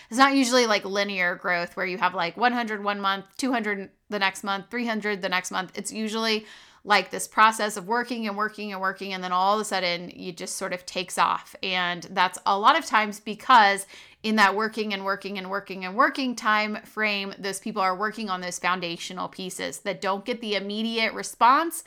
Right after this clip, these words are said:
but they build that foundation in order to allow it to take off. So I hope that this has been helpful to you. If you are thinking about running a sale to your shop,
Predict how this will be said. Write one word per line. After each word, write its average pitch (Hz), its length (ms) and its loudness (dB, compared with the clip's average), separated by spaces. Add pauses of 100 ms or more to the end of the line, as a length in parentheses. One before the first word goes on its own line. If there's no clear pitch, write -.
(380)
but 220 160 -2
they 214 140 2
build 196 320 0
that 196 220 6
foundation 190 500 -4
in 190 160 -8
order 185 300 -8
to 180 180 -6
allow 170 280 2
it 170 120 -6
to - 100 -12
take 156 280 -12
off. 147 340 -6 (600)
So 302 200 2
I 330 180 8
hope 403 300 4
that 320 160 4
this 302 160 2
has 285 220 -2
been 247 200 6
helpful 320 480 2
to 320 180 -4
you. 285 280 2
If 220 180 -2
you 262 140 2
are 254 100 6
thinking 330 440 2
about 294 480 6
running 269 420 4
a 254 80 0
sale 254 300 4
to 247 120 -8
your 214 140 -2
shop, 262 540 6